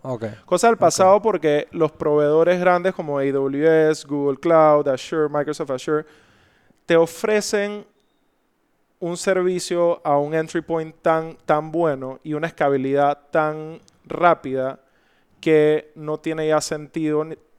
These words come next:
Speaker 2: ni siquiera, eh,
Speaker 1: La comparación que
Speaker 2: claro.
Speaker 1: hay entre, ok.
Speaker 2: O sea, imagínate, tú, por ejemplo, que tienes tu compañía que, que de la, de la, de la cual hemos hablado, y el día de hoy estás en, estás en,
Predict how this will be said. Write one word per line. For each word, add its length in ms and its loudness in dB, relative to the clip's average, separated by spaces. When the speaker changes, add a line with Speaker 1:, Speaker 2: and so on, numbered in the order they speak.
Speaker 2:
ni 160 -14
siquiera, 840 -2
eh, 560 -6
Speaker 1:
La 120 -4
comparación 480 -4
que 60 -4
Speaker 2:
claro. 180 4
Speaker 1:
hay 60 0
entre, 200 -8
ok. 320 -10
Speaker 2:
O 160 -14
sea, 160 0
imagínate, 680 0
tú, 120 0
por 120 4
ejemplo, 200 0
que 60 0
tienes 200 -2
tu 100 -6
compañía 640 -2
que, 240 -4
que 280 -4
de 160 -2
la, 100 -2
de 160 -2
la, 280 -2
de 120 -4
la 100 0
cual 160 -2
hemos 200 -4
hablado, 580 2
y 340 0
el 180 4
día 180 4
de 60 6
hoy 220 6
estás 380 0
en, 520 -6
estás 260 -4
en, 260 -8